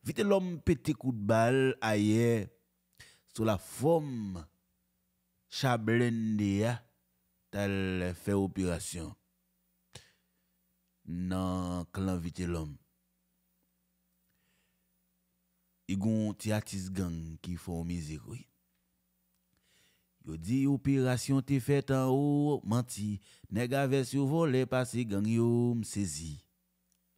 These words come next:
Hein? On ti atis gang ki fè mizik sa. Gen nèg, gen nèg, gen nèg, gen nèg moun ki va mande bon <laughs> epi. Ki nou fè konn mizik sa? E, e ba,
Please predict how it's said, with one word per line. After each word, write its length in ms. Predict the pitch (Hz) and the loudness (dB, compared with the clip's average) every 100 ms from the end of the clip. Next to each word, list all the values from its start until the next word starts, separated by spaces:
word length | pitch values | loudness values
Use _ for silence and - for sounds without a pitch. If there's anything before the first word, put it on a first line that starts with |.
| _ 90 | _ -2
Hein? 380 | 98 90 92 - _ _ _ _ _ _ _ _ | 0 -2 -4 -8 _ _ _ _ _ _ _ _
On 80 | 98 | -12
ti 140 | - 92 | -4 -4
atis 300 | - 101 95 | -4 -6 -6
gang 240 | 82 80 | -6 -6
ki 80 | 80 | -6
fè 80 | 87 80 | -6 -6
mizik 260 | 80 76 | -6 -8
sa. 200 | 78 73 73 | -10 -10 -4
Gen 160 | 92 | -2
nèg, 140 | 98 87 | -2 -2
gen 160 | 98 | -4
nèg, 140 | 95 - | -4 -4
gen 200 | 85 113 | -2 -2
nèg, 140 | 117 95 | -2 -4
gen 220 | 90 95 - - - 101 | -6 -6 -8 -20 -6 -2
nèg 80 | |
moun 160 | 131 127 | 0 0
ki 100 | 120 | 0
va 100 | 117 113 | 2 2
mande 240 | 113 110 | 2 2
bon 160 | 110 107 | 2 2
<laughs> 20 | |
epi. 380 | 104 95 107 85 - _ _ _ | 2 2 2 0 -6 _ _ _
Ki 140 | - 156 | 0 2
nou 140 | 202 | 2
fè 80 | 196 | 0
konn 160 | 165 156 | 0 -2
mizik 320 | 160 143 131 - | -2 -2 -6 -4
sa? 320 | 117 104 92 | -2 -2 -2
E, 240 | 107 131 143 135 | 2 2 2 -2
e 80 | 151 | 0
ba, 140 | 127 | 0